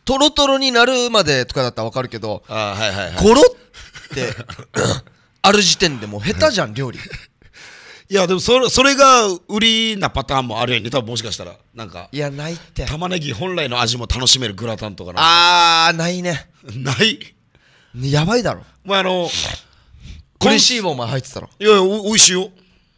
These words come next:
Speaker 2: 俺、玉ねぎとかめっちゃ好きだよ。オニオンリングとかデジ大好きでしょ。
Speaker 1: え？何、肉ぐらい好きだわけ？
Speaker 2: いや、肉ぐらいまでとはいかんけど。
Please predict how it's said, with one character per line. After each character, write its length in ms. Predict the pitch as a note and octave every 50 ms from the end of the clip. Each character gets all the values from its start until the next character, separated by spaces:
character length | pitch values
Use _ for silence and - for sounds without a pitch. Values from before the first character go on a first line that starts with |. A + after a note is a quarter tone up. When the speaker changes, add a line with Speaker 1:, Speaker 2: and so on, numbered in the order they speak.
| _ _ _ _ _ _ _ _ _ _ _ _ -
Speaker 2:
俺、 200 | G#3 G#3+ G3+ F#3+ D#3
玉 260 | - A3+ C4+ D4 D4
ね 80 | D4+ D4
ぎ 80 | C#4+
と 100 | A#3+ A#3
か 80 | F3+ D3+
め 220 | C#3 C#3+ D#3 G3
っ 40 | G3+
ち 100 | - A#3
ゃ 40 | F#3+
好 60 | F#3+
き 80 | G3+ F#3+
だ 60 | D3
よ。 80 | B2+
オ 120 | C3 F#3 A3+
ニ 140 | A#3+ B3 B3
オ 40 |
ン 60 | A#3 A#3
リ 80 | A#3
ン 20 | A3+
グ 60 | A3+
と 60 | F3
か 80 | E3 D3+
デ 200 | A#2+ A#2+ E3+ G3+
ジ 80 | G3+ G#3+
大 100 | G3+ D3+
好 60 | -
き 80 | -
で 120 | A2+ A2 -
し 60 | -
ょ。 80 | - _ _ _ _ _ _ _ _ _ _ _ _ _ _ _ _ _ _ _ _ _ _ -
Speaker 1:
え？ 160 | F#3 A#3 - - _ _ _ _ _ _ _ _ _
何、 260 | - F#3 F#3 F#3 E3
肉 380 | D#3+ G3+ B3+ C#4 - E4 D#4+ C#4+
ぐ 100 | C4+ G#3+
ら 80 | D#3
い 60 | C3
好 100 | - -
き 80 | - D3+
だ 80 | B2+ G2+
わ 60 | E2+
け？ 80 | -
Speaker 2:
い 40 | - - _ _ _ _ _ _ _ _ _ _ _ _ _ _ _ _ -
や、 100 | B2+ A2+
肉 340 | A#2 C3 D#3 - D4+ E4 -
ぐ 100 | A#4 A#4+
ら 120 | - -
い 280 | D#3 C#3 B2+ A#2+ A2+ A2+
ま 220 | A#2+ B2 A#2+ A#2+
で 220 | A#2 B2 A#2+ A#2
と 280 | - _ - G2+ - C3
は 100 | A#2 G#2+
い 100 | A2 G#2+
か 160 | - A#2+ B2 A#2+
ん 80 | A#2
け 160 | G2+ B2 A2+
ど。 360 | G2+ G2 G2 F#2+ F#2 F#2 F#2